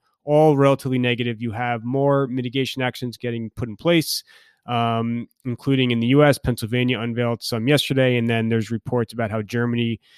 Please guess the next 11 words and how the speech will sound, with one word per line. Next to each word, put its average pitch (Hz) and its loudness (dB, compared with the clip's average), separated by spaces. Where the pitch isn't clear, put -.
could 127 2
unveil 117 0
more 117 0
stringent 131 0
lockdown 113 -2
steps - -4
as 110 -6
soon 120 -2
as 107 -4
this 104 -10
weekend. 151 0